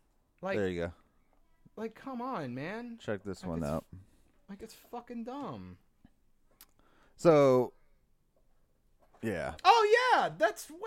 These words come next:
Speaker 1: better.
Speaker 2: Right?
Speaker 1: Yeah, that's a hundred per-, that's a hundred percent what I've,
Speaker 2: I'm gonna,
Speaker 1: what
Speaker 2: I
Speaker 1: I
Speaker 2: think
Speaker 1: would've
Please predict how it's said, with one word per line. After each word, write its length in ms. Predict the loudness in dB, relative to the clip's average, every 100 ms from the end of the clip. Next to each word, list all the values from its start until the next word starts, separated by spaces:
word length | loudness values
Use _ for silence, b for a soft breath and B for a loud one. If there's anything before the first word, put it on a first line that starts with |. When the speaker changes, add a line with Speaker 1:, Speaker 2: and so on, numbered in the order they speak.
| -2
Speaker 1:
better. 420 | 0 -2 -4 -10 -8
Speaker 2:
Right? 580 | 4 6 8 6 2 -8 _ _ _ _ _ -20 _ _ -4
Speaker 1:
Yeah, 320 | 4 4 6
that's 160 | 4 4
a 60 | 2
hundred 400 | 4 4 4 0
per-, 120 | -4 B B 4
that's 260 | 4 4
a 200 | 10 10
hundred 360 | 12 6 4 0
percent 360 | 0 2 0 2
what 140 | 2
I've, 120 | 4
Speaker 2:
I'm 200 | 6 6
gonna, 180 | 6 4
Speaker 1:
what 140 | 6 6
Speaker 2:
I 40 |
Speaker 1:
I 20 |
Speaker 2:
think 160 | 6
Speaker 1:
would've 40 | 4